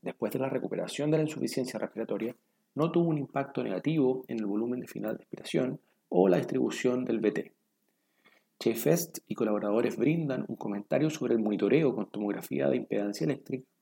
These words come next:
y cómo los datos podrían usarse clínicamente. Arnois y sus colegas estudiaron a nueve voluntarios que recibieron solución salina en aerosol para evaluar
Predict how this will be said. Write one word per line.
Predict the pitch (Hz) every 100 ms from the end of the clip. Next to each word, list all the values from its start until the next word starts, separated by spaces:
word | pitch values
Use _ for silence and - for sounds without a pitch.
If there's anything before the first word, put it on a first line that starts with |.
| _
y | 160 -
cómo | 156 170
los | 147 -
datos | 147 131 120
podrían | - 107 107 117
usarse | 113 117 - 95
clínicamente. | 95 95 101 92 - - _ - - _ _ _ _ _ _ _ _ _ _ _ _ -
Arnois | 139 147 170 202 220 -
y | 147
sus | 139
colegas | - 143 147 127 123 135 -
estudiaron | - - 123 135 151
a |
nueve | 131 143 175
voluntarios | 175 139 127 135 113 117
que | 127
recibieron | 117 120 117 143 139
solución | 113 101 123
salina | 123 - 117 135
en | 131
aerosol | 123 151 - 113 156 _
para | - 127
evaluar | 127 131 147 180